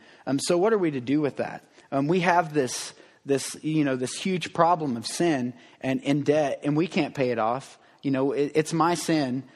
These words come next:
and, and I'm responsible for it, but I,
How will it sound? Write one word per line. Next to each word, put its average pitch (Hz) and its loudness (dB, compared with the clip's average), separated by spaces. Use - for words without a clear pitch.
and, 139 0
and 139 0
I'm 170 2
responsible 151 0
for 123 -2
it, 117 -6
but 131 0
I, 151 0